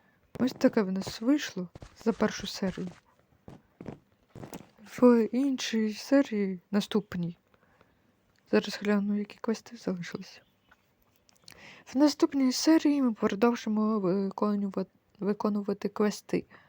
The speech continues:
Надіюся,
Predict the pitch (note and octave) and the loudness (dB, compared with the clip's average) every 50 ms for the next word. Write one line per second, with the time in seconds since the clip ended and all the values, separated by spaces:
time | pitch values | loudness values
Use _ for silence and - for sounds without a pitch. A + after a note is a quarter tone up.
0 | _ _ _ _ _ _ _ _ _ _ _ _ _ _ _ _ _ _ _ _ | _ _ _ _ _ _ _ _ _ _ _ _ _ _ _ _ _ _ _ _
1 | _ _ _ _ _ _ _ _ _ _ _ _ _ _ _ _ _ _ _ _ | _ _ _ _ _ _ _ _ _ _ _ _ _ _ _ _ _ _ _ _
2 | _ _ _ _ _ _ _ _ _ _ _ _ - A3 G#3 G3+ A#3 B3+ C4+ B3+ | _ _ _ _ _ _ _ _ _ _ _ _ -4 -4 -2 2 4 4 4 4
3 | - - | 2 -2